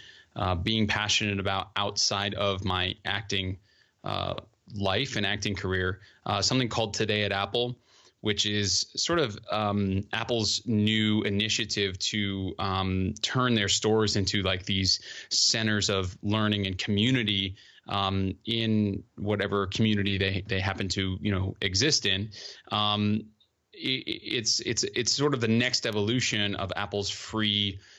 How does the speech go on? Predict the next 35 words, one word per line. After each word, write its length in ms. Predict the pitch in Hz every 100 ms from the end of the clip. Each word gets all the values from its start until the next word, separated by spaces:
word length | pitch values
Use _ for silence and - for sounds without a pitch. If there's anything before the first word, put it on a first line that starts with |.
| _
you 120 | 110
know, 200 | 101 95
workshops 540 | 92 135 151 117 98 -
that 80 | 101
they've 120 | 98
been 140 | 101
doing 240 | 98 101 95
since, 440 | 101 92 - -
you 120 | 110
know, 120 | 92
Trevor 380 | 90 107 101 101
and 100 | 92
I, 180 | 92 90
uh, 440 | 90 - - - - -
were 180 | 107 98
teaching 360 | - 113 101 95
these 380 | 95 90 - - -
twelve, 400 | - 98 95 92
thirteen 560 | 101 90 98 95 90 - - - - _
years 320 | 104 127 135 104
ago, 400 | 95 92 92 95 - _ _ _ _ _ -
um, 220 | 107 104
when 140 | 107
we 100 | 110
were 80 | 123
working 340 | 98 90 107 101
at, 140 | 101 -
at, 200 | 104 - -
at 140 | 101
the 60 | 98
store 200 | - 110
together. 300 | 101 101 98
But 180 | 107 113
it's, 300 | 117 - -
um, 400 | 117 110 104